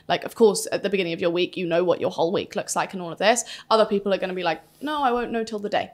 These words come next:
I do believe, though, that if you want to fit a certain amount of things in, you have to be good at time management and you have to do your ten thousand hours and make yourself good at time management. You don't have to want to, fine. But do,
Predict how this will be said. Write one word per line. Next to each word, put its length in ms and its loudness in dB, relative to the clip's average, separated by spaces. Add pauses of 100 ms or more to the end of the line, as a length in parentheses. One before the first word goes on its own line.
(120)
I 460 6
do 220 2
believe, 320 2
though, 260 2
that 160 -4
if 180 -6
you 100 -2
want 320 0
to 120 -6
fit 320 -2
a 60 -2
certain 340 -2
amount 240 -4
of 60 -12
things 280 -6
in, 200 -2
you 140 -4
have 280 -2
to 100 -8
be 100 -4
good 160 -2
at 100 0
time 200 -2
management 380 -2
and 80 -2
you 120 -4
have 460 -2
to 120 -4
do 160 -4
your 180 -2
ten 200 -6
thousand 280 -6
hours 240 -4
and 120 -8
make 200 -8
yourself 300 -10
good 140 -8
at 80 -8
time 200 -6
management. 480 -8 (720)
You 120 2
don't 100 4
have 140 2
to 80 -4
want 200 -2
to, 200 -4 (360)
fine. 360 -2 (240)
But 160 0
do, 200 0